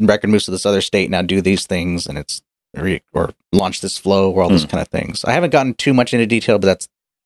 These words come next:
Speaker 1: the high, the high of it.
Speaker 2: Okay. Uh, Salesforce Professional Services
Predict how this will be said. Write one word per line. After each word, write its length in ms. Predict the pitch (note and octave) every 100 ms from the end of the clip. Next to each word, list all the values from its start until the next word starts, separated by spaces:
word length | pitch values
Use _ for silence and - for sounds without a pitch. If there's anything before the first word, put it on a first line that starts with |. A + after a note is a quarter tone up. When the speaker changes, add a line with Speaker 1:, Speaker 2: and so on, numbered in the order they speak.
| _
Speaker 1:
the 100 | -
high, 380 | - - F2+ E2+ - _ _
the 80 | -
high 160 | F2 E2
of 160 | -
it. 180 | A#1+ - _ E2+
Speaker 2:
Okay. 280 | E2 C#2+ C#2+ _ _ _ _ _ _ _ _ _ _ _ - -
Uh, 280 | G#2+ G2+ G2
Salesforce 640 | - D3+ E3+ - E3 F3 -
Professional 600 | C#3 - D3+ - D3+ C#3
Services 1040 | - - C#3+ F3+ D3 - C#2 G2 - -